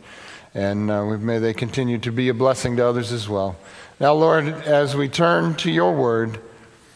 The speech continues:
please open our minds to understand. In Jesus' name, amen. What I want to do today is I want to look at a few stories in the Bible that are all centered around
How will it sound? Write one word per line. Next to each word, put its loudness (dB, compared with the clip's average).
please -4
open 2
our 6
minds 4
to 0
understand. -2
In -6
Jesus' -4
name, -6
amen. -6
What 2
I 4
want 6
to 4
do 6
today 4
is 2
I 2
want 4
to -2
look 2
at 4
a 2
few 0
stories 0
in 2
the 2
Bible 4
that 2
are 6
all 6
centered 2
around 4